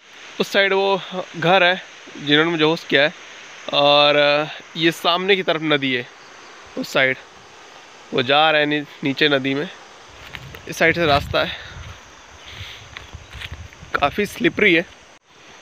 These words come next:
यार, ये, ये जगह मुझे बहुत अच्छी लगी है, और, अ, मुझे लगता है कि इस-, इससे पहले को-, कभी कोई शायद, अ, विजिटर यहाँ पे आया नहीं है। जो, जिन्होंने मुझे host किया है, वो यहाँ के जीबी हैं, मतलब गांव बुरा।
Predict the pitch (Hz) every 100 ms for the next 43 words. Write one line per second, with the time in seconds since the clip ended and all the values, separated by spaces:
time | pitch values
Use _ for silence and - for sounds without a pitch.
0 | - 165 190 170 175 226 185 175 220 226
1 | 233 226 214 247 196 - - 180 - -
2 | 135 220 - - 185 139 123 120 - -
3 | _ - 175 180 185 190 185 - _ -
4 | - - - - 180 180 - - - -
5 | - - 170 160 190 185 247 254 269 247
6 | 254 - 208 - - 220 220 247 240 -
7 | - 190 220 208 233 226 226 233 208 208
8 | 214 - - - - 175 175 175 185 247
9 | 220 214 214 202 214 196 135 139 - _
10 | - - _ _ 160 170 196 190 190 180
11 | - - 185 156 196 202 202 180 226 240
12 | - 214 226 233 196 247 175 165 196 196
13 | 180 - - - - 160 214 185 170 190
14 | 165 185 147